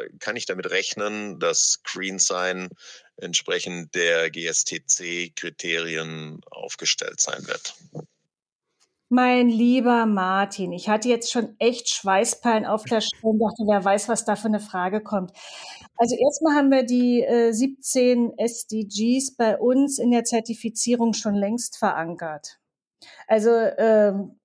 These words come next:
Speaker 2: S D Gs ist für uns das, das, das globale Thema. Also das ist das ganz zentrale Thema.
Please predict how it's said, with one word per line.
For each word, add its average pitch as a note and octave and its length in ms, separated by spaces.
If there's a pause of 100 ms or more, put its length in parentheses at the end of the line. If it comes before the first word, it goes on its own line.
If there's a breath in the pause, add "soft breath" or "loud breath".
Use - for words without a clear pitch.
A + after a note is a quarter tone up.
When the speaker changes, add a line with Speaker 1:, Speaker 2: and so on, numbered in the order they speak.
(460)
Speaker 2:
S A3 180
D A#3 120
Gs A3+ 360
ist - 160
für A3 140
uns A3+ 500 (300)
das, - 400 (260)
das, G#3+ 140 (260)
das - 320
globale F#3 520
Thema. B3 480
Also G3+ 180
das G3 260
ist G3+ 260
das G#3 160
ganz B3+ 260
zentrale F#3 500
Thema. F3+ 440